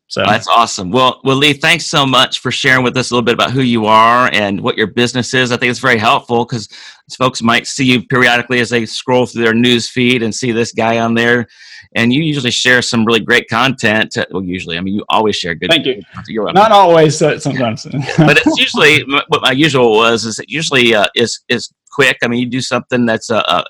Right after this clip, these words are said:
Speaker 2: a minute or two or something like that
Speaker 1: Mm-hmm.
Speaker 2: for folks. It's, uh, a bite-sized stuff.
Speaker 1: Yeah.
Speaker 2: It's always valuable. And, uh, now I just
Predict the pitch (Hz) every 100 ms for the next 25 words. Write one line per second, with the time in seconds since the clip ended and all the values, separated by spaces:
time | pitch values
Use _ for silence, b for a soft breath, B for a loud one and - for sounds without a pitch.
0 | 92 104 113 107 98 92 - 113 117 107
1 | - 98 101 135 107 110 113 - 104 101
2 | - 95 - - 104 82 - - - 107
3 | - - 104 90 - - 110 87 - b
4 | b b 123 101 117 - - - 123 120
5 | 110 95 90 87 92 101 110 - - 110
6 | 107 107 107 101 - 98 113 117 - 110
7 | 104 _ 120 -